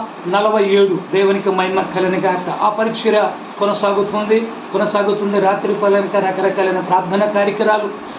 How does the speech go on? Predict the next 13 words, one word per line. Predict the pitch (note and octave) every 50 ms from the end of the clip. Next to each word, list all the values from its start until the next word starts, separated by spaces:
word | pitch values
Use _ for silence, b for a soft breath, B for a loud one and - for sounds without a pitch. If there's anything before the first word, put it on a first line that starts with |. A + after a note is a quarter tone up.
| B B B E3
డబ్బు | G3+ G#3+ G#3 C#4+ D4
సంపాదించే | C#4+ C#4+ C#4+ C#4 C#4 C#4+ C#4 C4 C4+ - C4 C#4 B3
సంస్థ | - B3 A#3+ A#3+ B3+ - -
కాదండి | B3+ - - G#3+ A3 A3+ B3 A#3 A#3
మాది, | A3 G#3 E3+ E3 E3 - - - - - - - - - - - - - D#3+
డబ్బును | D#3+ F#3+ F#3 F#3 A#3+ B3
ఖర్చు | A#3 - G3+ G3 - - A3+
పెట్టే | B3+ C4 B3+ C4+ B3
సంస్థ. | - - G#3+ G3 E3+ F3+ - - - - - - - - - - - - -
లార్డ్ | G3 G3+ G3+ G#3 G#3+ B3 B3+ B3 F3
జీసస్ | E3+ A3 A3+ A#3 A3 - -
క్రైస్ట్ | A3 G3+ G#3 G3+ - - G3+
మినిస్ట్రీ | G3 G#3 G3+ - - - A3+